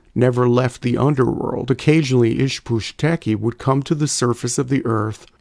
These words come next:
and would randomly curse humans, especially night travelers. He would stalk the long-distance trade routes of the Aztec Empire looking for his prey,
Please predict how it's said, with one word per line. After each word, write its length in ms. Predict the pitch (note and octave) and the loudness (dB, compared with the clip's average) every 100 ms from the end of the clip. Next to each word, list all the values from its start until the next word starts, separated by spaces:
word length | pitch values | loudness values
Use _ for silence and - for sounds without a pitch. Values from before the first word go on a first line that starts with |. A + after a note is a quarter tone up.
| _ | _
and 140 | A#2+ | -2
would 200 | A2+ B2 | 2 0
randomly 720 | A2+ A#2 B2 C3+ C3+ B2+ A#2+ | 4 2 4 4 4 4 2
curse 440 | - - C3 B2+ - | 0 -2 0 0 -2
humans, 640 | B2 D3 B2 - - - | -2 0 0 -2 -4 -4
especially 640 | A#2+ - - C3 B2 A2 G#2+ | -4 -2 2 0 2 -2 0
night 320 | A2 C3 C3+ | 0 -2 -2
travelers. 760 | - - - - - - - - _ _ _ | -6 -6 -6 -8 -10 -10 -12 -20 _ _ _
He 180 | _ D#3+ | _ 2
would 200 | D3+ D3+ | 4 2
stalk 520 | - - D3 D#3+ - | 0 0 0 0 -2
the 100 | - | 2
long-distance 960 | A#2 A#2+ C3 C3+ A#2+ C3 B2+ A#2 A2 - | 4 6 4 2 2 2 2 2 0 -4
trade 420 | - B2 B2 A2+ | -2 2 2 2
routes 400 | A#2 G#2 A2 - | 2 2 0 -2
of 140 | G2+ | -2
the 160 | A2+ A2+ | 2 2
Aztec 520 | A2 A2 - G#2 G2 | 2 0 -2 -2 -2
Empire 560 | A2+ B2 A#2 - F#2+ G#2 | 0 -2 -2 -2 0 0
looking 360 | B2+ B2 A#2 | 0 2 0
for 180 | G2+ G#2+ | 0 -4
his 160 | G#2 - | -6 -8
prey, 580 | - C#3 C3 - - | -4 0 0 0 -6